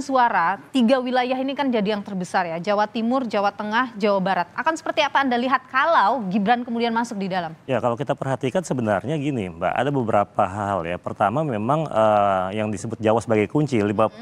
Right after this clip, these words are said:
Speaker 2: lebih dari lima puluh persen ya, itu memang kua-, suara dari Jawa. Utamanya kan Jawa Barat, eh, voters tertingginya, kemudian Jawa Timur. Ah, kemudian itu catatan pertama. Yang kedua, lebih dari lima puluh enam persen itu votersnya adalah generasi milenial dan Z.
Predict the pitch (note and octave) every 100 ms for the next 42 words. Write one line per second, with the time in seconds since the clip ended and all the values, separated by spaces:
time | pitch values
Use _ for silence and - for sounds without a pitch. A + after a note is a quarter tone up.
0 | A#2+ C#3+ A#2+ G#2+ A2 - - A2+ G#2+ G#2+
1 | G#2 A2 - A2 G#2+ F#2 F2+ G2+ G2+ -
2 | _ _ A2+ A2+ D#3 C3 D3 - A#2+ G2+
3 | - B2+ A2+ C3+ A#2 G2+ A2 G2 F2 -
4 | - _ A2 G#2+ A2+ B2+ D3+ A2 G#2 G#2
5 | G2 B2 - _ - - G2 - G#2 G2+
6 | - - G2 F#2+ C3+ A2+ A2+ A#2+ G#2 G2+
7 | A2 F#2+ E2 - - - - A2+ A#2 A#2
8 | A#2+ B2 D#3 - A2+ A2+ A2 G#2+ - -
9 | G#2 G#2 G#2+ A2+ A2 A2+ A2+ F3 - -
10 | - - B2 C#3+ C3+ B2 B2 A#2 A2+ A#2
11 | - A#2 G#2 G#2+ - G2+ - D3+ A#2+ D3+
12 | - A2+ G2+ G#2 C3+ A#2+ G#2 C3 A2 F#2+
13 | G2 G2 G#2+ G2+ G2+ B2 F#2+ F#2+ B2